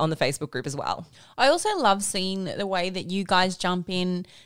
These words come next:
Speaker 2: and help each other out and answer each other on the Facebook group. We've got people that write in questions. They're twenty, thirty, forty, men, women, fifty, sixty, divorcees,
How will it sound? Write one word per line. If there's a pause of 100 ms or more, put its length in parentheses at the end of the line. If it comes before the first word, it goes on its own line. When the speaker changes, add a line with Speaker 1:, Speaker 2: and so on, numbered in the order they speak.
(140)
Speaker 2:
and
help
each
other
out
and
answer
each
other
on
the
Facebook
group.
We've
got
people
that
write
in
questions.
They're
twenty, (300)
thirty,
forty,
men,
women, (420)
fifty,
sixty,
divorcees,